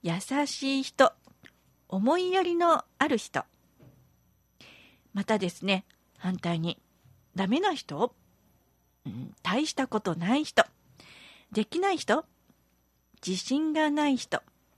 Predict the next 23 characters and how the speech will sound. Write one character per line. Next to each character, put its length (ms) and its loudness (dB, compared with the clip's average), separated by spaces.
可 220 -6
愛 160 2
く 160 -4
な 160 4
い、 100 0
う 60 -4
ん、 100 -2
知 160 -6
識 260 -4
な 160 4
ん 80 0
て 200 -6
な 180 0
い、 140 0
ま 100 -6
た 120 -6
優 180 -6
し 140 -8
く 340 0
な 180 2
い 100 -2
か 100 -4
な、 220 2